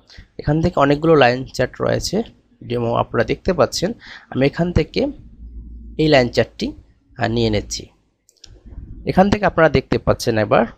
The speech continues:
অটোমেটিক্যালি এই তথ্য অনুযায়ী একটি, আহ, চার্ট বা গ্রাফ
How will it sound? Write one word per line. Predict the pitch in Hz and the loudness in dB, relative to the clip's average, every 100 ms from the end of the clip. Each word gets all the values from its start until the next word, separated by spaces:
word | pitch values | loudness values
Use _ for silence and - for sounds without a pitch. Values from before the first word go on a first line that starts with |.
| - | -10
অটোমেটিক্যালি | 107 127 123 120 - 123 156 - - | -6 -2 -2 -4 -4 -2 -2 -8 -4
এই | 160 185 220 - - _ | 0 2 0 -8 -20 _
তথ্য | 135 - - 147 | -6 -6 -4 -2
অনুযায়ী | 127 110 107 123 226 - - | 0 2 4 4 2 -6 -18
একটি, | - 151 - _ _ _ - _ _ _ _ | -6 -6 -6 _ _ _ -20 _ _ _ _
আহ, | - 107 - | -4 -4 2
চার্ট | 151 139 - _ | 2 2 -4 _
বা | 113 | -6
গ্রাফ | 104 123 135 | -2 2 2